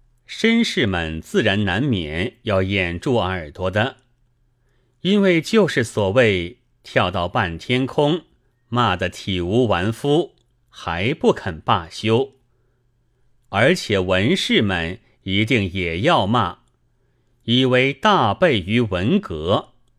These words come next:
亦即大损于人格，岂不是言者心生也吗？文和人当然是相关的，虽然人间事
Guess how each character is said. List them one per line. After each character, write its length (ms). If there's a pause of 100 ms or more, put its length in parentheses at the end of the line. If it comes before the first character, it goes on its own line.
(300)
亦 200
即 560 (180)
大 360
损 380
于 200
人 340
格， 460 (1000)
岂 240
不 200
是 480 (400)
言 420
者 420
心 460
生 260
也 340
吗？ 340 (1400)
文 360
和 280
人 480 (180)
当 320
然 200
是 160
相 400
关 320
的， 260 (840)
虽 260
然 220
人 380
间 280
事 520